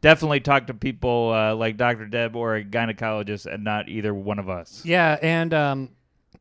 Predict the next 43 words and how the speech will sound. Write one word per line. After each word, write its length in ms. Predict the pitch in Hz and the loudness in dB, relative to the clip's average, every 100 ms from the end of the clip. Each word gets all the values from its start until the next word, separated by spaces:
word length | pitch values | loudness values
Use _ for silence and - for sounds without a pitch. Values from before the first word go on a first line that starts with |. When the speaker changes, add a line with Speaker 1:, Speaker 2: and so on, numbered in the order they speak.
| _ | _
Speaker 2:
it 100 | - | -4
sounds 160 | - 240 | 0 2
like 60 | 185 | 4
you 60 | |
can 140 | 151 151 | 2 4
fight 260 | 170 160 | 6 6
this, 380 | - 127 - - | 8 4 4 -4
Ronnie. 440 | 127 127 127 123 120 | -2 0 0 -2 -2
I 100 | 147 | -2
mean, 120 | 151 | 0
I'm 80 | 156 | -2
not 140 | 151 | 0
saying 240 | 160 135 | -2 0
you 80 | 127 | -2
can 260 | 127 120 117 | -4 -4 2
Speaker 1:
Not 120 | 180 | 4
Speaker 2:
not 40 | 135 | 4
Speaker 1:
in 40 | |
Speaker 2:
re-, 120 | 127 143 | 2 2
Speaker 1:
court, 300 | 113 98 160 | 2 -2 -2
Speaker 2:
not 260 | 160 165 | 0 2
re-, 120 | 147 113 | 2 2
Speaker 1:
but 140 | - | 0
Speaker 2:
yeah, 160 | 147 127 - | -4 -4 0
or 260 | 165 160 | 4 6
in 140 | 143 131 | 4 4
a 80 | 123 | 4
ring, 320 | 143 127 123 | 4 2 0
but 300 | 120 117 127 | 4 4 4
Speaker 1:
<laughs> 1080 | - - - - - - - - _ _ - | 0 -4 -8 -18 -20 -20 -20 -20 _ _ -10
Speaker 2:
with, 260 | 131 123 135 | -10 -6 -6
uh, 100 | 117 | -4
with 140 | 127 | -4
a 60 | 123 | 0
ref 420 | 139 139 - - _ _ 131 165 | 2 2 0 -14 _ _ -8 0
Speaker 1:
Or 220 | 285 381 | 8 10
a 60 | 370 | 10
chair. 380 | 254 147 - 254 | 8 8 8 6
Speaker 2:
Ooh, 180 | 233 220 | 6 4
<laughs> 60 | 220 | 8
or 140 | 202 - | 6 8
a 100 | 214 | 4
chair. 420 | - - 185 202 | 4 -2 -2 -2